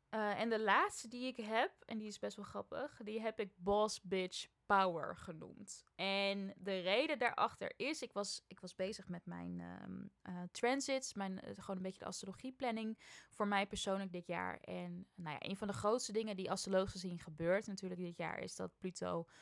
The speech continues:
verschuift naar Waterman. Pluto is inmiddels, oh, ik denk anderhalve week geleden, misschien, ehm, twee weken geleden inmiddels verschoven naar Waterman. Mijn ascendant is Waterman.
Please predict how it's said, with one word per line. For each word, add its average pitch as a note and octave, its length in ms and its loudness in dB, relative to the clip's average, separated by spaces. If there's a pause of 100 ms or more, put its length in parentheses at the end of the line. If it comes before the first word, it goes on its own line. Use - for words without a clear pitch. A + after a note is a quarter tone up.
(220)
verschuift F3+ 500 2
naar F3 200 -2
Waterman. F#3+ 640 -4
Pluto G3 300 -8
is - 280 -6
inmiddels, F3+ 600 -6
oh, F#3 160 -8
ik F3 80 -10
denk F#3 220 -10 (200)
anderhalve F3+ 480 -4
week F3+ 180 -2
geleden, E3+ 560 -6
misschien, G3 440 -10 (600)
ehm, F#3 960 -6
twee F#3+ 240 4
weken F3+ 300 0
geleden F3+ 360 -4
inmiddels F3+ 440 -6
verschoven F3+ 920 4
naar E3 540 -4 (180)
Waterman. E3+ 760 -6 (500)
Mijn C#4 200 10
ascendant A3 420 6
is F3 100 -6
Waterman. - 520 -6